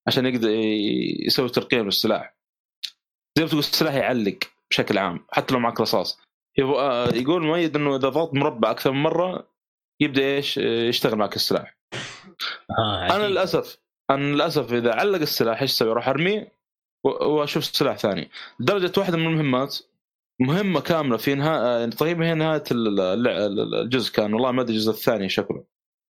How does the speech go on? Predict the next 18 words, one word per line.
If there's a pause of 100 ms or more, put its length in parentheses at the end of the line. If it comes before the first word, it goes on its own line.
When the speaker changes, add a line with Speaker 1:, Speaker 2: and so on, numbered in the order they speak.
Speaker 1:
آه،
أو
في
نص،
المهم
إنه (800)
ما
معي
إلا
هذا
السلاح،
تخيل،
السلاح
نار
ومعلق، (640)
نفس
الحركة
ذي.